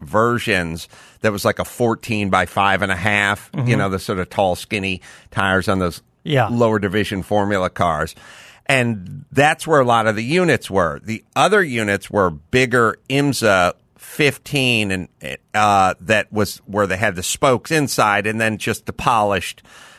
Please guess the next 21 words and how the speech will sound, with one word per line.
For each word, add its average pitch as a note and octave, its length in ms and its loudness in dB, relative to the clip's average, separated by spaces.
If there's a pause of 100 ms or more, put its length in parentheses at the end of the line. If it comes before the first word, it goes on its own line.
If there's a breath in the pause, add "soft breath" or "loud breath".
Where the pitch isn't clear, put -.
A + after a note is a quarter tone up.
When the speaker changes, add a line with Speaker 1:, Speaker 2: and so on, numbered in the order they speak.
(200 loud breath)
Speaker 1:
lip, A#2+ 480 2 (640)
you C3+ 100 -4
know, F2+ 160 -4 (280)
two-inch C3 520 2
polished G#2+ 500 0
Speaker 2:
Yeah, B2 220 -2
Speaker 1:
lip, C3+ 180 2
Speaker 2:
yeah. G2 160 -8
Speaker 1:
like, G#2 260 -2
like G#2+ 200 -4
you'd G2+ 120 -6
see G2+ 540 -2
on G#2 140 2
a A2 60 2
lot D#3 260 4
of - 80 -6
cars G#2 340 2
of F#2+ 100 -4
that, G2+ 220 2 (160)
that A#2 300 0
era G#2 420 2